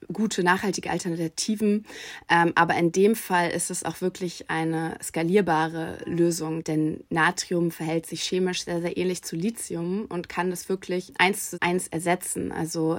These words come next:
ähm, die Produktionsinfrastruktur von Lithium-Batterien, die könnte man quasi morgen für Natrium-Batterien nutzen. Äh, man müsste die Geräte nur reinigen und dann lassen sich eigentlich auch Natrium-Batterien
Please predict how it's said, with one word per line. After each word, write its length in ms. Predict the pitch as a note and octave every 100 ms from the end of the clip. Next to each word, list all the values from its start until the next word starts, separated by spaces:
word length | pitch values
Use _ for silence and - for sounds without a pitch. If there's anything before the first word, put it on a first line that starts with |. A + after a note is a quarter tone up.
| -
ähm, 280 | E3 D#3+
die 100 | D3+
Produktionsinfrastruktur 1400 | - - E3+ - F#3+ F#3 - G#3 A3 G3+ - - - G3
von 160 | F#3+ F3
Lithium-Batterien, 1040 | E3+ F#3+ - F3+ F3 - F3 - G3 A#3+
die 120 | F#3+
könnte 320 | - F3+ F#3+
man 220 | F3 E3+ - - - -
quasi 400 | - F3 F3 F3
morgen 800 | E3+ E3 F3+ G#3+ G#3 G#3 G3+ G3+ G#3+ _ _
für 380 | - - F#3 F3+
Natrium-Batterien 920 | E3 E3+ - E3+ D#3+ E3+ - E3 E3
nutzen. 520 | F#3+ G3 - - - -
Äh, 120 | D#3+
man 160 | E3 E3
müsste 220 | F#3 -
die 120 | F3+
Geräte 420 | F3 E3+ G3+ G#3+ F3+
nur 140 | D#3+
reinigen 480 | F#3 F#3+ A#3 G#3 F#3
und 100 | F3+
dann 120 | F3
lassen 280 | F3 F3+ E3+
sich 220 | E3+ - -
eigentlich 340 | F#3 B3 G#3
auch 60 | F#3+
Natrium-Batterien 960 | F3+ F3 E3 D#3+ - - D#3 D#3 D#3+